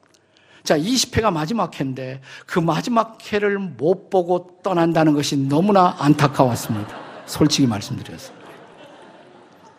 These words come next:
그래도 더 중요한 일이 있으니까 가야지 뭐. 그래서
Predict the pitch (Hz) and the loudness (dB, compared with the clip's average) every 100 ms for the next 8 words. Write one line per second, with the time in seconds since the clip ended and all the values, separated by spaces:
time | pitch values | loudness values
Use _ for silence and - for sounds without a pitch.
0 | - - - - _ - 151 135 135 147 | -20 -20 -20 -20 _ -4 -2 -2 2 2
1 | 143 180 180 151 143 143 139 139 123 117 | 4 2 4 4 4 2 0 0 -2 -4
2 | 113 131 143 127 110 95 98 104 - 110 | -8 -6 -4 -6 -10 -14 -16 -16 -14 -14